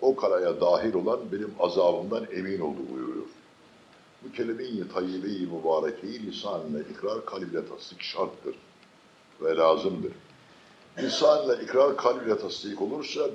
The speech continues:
bütün azayı cevarihinin Allah'a tevhid ettiğini duyarsın. Bütün cemadatın, ağaçların, dağların, taşların,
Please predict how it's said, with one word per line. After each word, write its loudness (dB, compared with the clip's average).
bütün -8
azayı 2
cevarihinin 2
Allah'a 2
tevhid 0
ettiğini -6
duyarsın. 4
Bütün -4
cemadatın, 2
ağaçların, 2
dağların, 4
taşların, 0